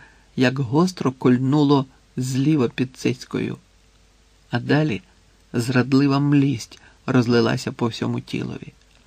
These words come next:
"Слава Христові Богові, що вертають живі здорові",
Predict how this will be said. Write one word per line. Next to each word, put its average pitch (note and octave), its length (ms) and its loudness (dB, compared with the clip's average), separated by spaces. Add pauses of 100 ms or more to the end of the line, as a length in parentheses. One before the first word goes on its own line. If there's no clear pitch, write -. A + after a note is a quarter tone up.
(2500)
"Слава A#3 400 6
Христові D#3+ 580 4
Богові, D#3+ 520 2
що D#3+ 220 2
вертають D3 760 6
живі C#3 440 4
здорові", C3+ 680 0